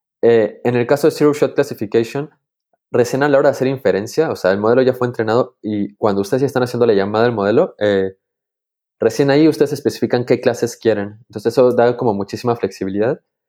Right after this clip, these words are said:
Entonces, digamos que ustedes ponen un artículo de una noticia y quieren saber como cuáles son los temas,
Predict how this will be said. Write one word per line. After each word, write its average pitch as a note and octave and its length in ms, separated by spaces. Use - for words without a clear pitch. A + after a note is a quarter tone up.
Entonces, G#2+ 140
digamos B2 300
que A#2 80
ustedes A2+ 220
ponen A#2+ 260
un B2 80
artículo A#2+ 400
de A#2 60
una A#2 100
noticia A#2+ 560
y G2+ 140
quieren A#2 200
saber G#2+ 220
como G#2 220
cuáles A#2 220
son A2+ 120
los A2 140
temas, C#3 420